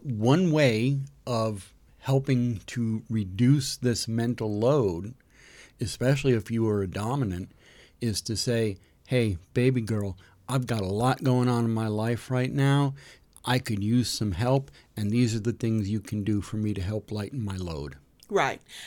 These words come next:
Speaker 2: And then at that point, I would say the submissive might ask clarifying questions
Speaker 1: Sure.
Speaker 2: because ideally what is happening in a power exchange is the dom asks for help or says, "Hey, do these things," and then you as a submissive want to do them in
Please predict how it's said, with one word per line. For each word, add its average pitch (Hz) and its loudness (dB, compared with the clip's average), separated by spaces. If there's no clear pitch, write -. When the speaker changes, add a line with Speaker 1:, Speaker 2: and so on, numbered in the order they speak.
Speaker 2:
And 226 0
then 247 2
at 226 -4
that - 2
point, 190 -6
I 185 0
would 233 0
say 208 -4
the 185 -2
submissive - -4
might 190 -2
ask 175 -2
clarifying 262 -4
questions 175 -2
Speaker 1:
Sure. - -4
Speaker 2:
because 170 0
ideally 247 -4
what 208 -2
is 170 -4
happening 220 -2
in 156 -6
a 143 -6
power 202 2
exchange 156 -6
is - -10
the 165 -8
dom 190 -2
asks 180 2
for 262 -2
help 196 0
or 185 -4
says, 185 -6
"Hey, 185 -2
do 170 -4
these 226 -4
things," 165 -2
and 185 -2
then 196 0
you 190 -4
as 196 2
a 175 -8
submissive 240 -6
want 233 -4
to 226 -8
do 233 -8
them 233 -2
in 214 -8